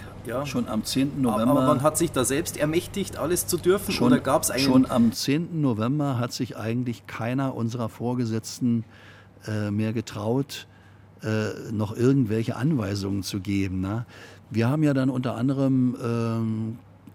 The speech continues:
Speaker 2: als erstes Mal die ganzen abgehauenen Künstler, äh, wieder ins Programm gebracht, was ja dann auch zu einer Situation führte, die ich hier im Holger Biege Buch beschrieben habe, nicht, dass irgendwann mal, es muss Ende November gewesen sein,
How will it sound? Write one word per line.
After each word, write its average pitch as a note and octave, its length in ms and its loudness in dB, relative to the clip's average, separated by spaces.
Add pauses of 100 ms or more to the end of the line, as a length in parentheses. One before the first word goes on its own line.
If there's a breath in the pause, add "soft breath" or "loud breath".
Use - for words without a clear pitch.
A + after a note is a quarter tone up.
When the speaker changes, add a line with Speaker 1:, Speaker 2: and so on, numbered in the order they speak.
Speaker 2:
als G#2+ 180 -4
erstes C#3 440 -4
Mal B2 400 2 (480 loud breath)
die A2 60 -2
ganzen A2+ 360 -2
abgehauenen A#2 680 0
Künstler, D3 760 0
äh, C#3+ 680 -4
wieder C3 200 2
ins B2+ 140 -2
Programm A2+ 420 2
gebracht, D3 580 0
was A#2 180 -2
ja A#2+ 100 2
dann A2+ 160 2
auch A2+ 260 -2
zu - 220 -4
einer A#2 460 0 (420 loud breath)
Situation B2+ 680 0
führte, C3+ 380 0
die A#2 140 2
ich A2+ 80 -6
hier B2+ 140 -2
im A#2 120 0
Holger A2+ 260 0
Biege C3+ 260 0
Buch A2 220 0
beschrieben B2+ 540 0
habe, B2+ 260 -2
nicht, B2 220 -2
dass A2+ 120 -4
irgendwann B2 520 -2
mal, C3 120 -4
es A2+ 120 -8
muss B2 160 -4
Ende B2 260 -2
November A#2+ 400 0
gewesen B2+ 400 -2
sein, B2 260 -2